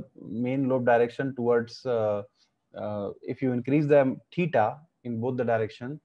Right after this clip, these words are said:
the direction where the radi-, em-, uh, the emitted radiation becomes exactly zero, that, uh, direction is called the first null direction. And the angle between these two first nulls are called beam width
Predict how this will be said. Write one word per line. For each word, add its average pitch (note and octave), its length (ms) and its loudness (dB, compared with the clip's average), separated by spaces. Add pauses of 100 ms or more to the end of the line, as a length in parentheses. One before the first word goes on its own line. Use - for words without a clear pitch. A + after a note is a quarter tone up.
(520)
the A2+ 100 0
direction C#3 680 2
where E3 200 4
the D3+ 200 2
radi-, B2+ 420 -2
em-, C#3 320 -4
uh, G#2+ 300 0
the G#2+ 140 0 (200)
emitted C#3 440 0
radiation C3 500 -2
becomes C3 380 -6
exactly A2+ 500 -2
zero, A2+ 460 -2 (800)
that, D3 300 0 (260)
uh, A#2+ 160 2
direction A#2+ 400 -2
is A2+ 140 -10
called G#2+ 280 0
the F#3+ 160 -2 (380)
first E3+ 420 0
null A#2+ 260 -2
direction. G#2+ 600 -4 (440)
And E3 280 -4
the - 100 -4 (100)
angle F#3 360 2
between D#3+ 400 0
these C3+ 180 -2
two C3+ 260 -4
first D3 300 0
nulls A2+ 540 -6
are A2 180 0
called D#3 320 0 (600)
beam D3+ 320 0
width D#3 300 0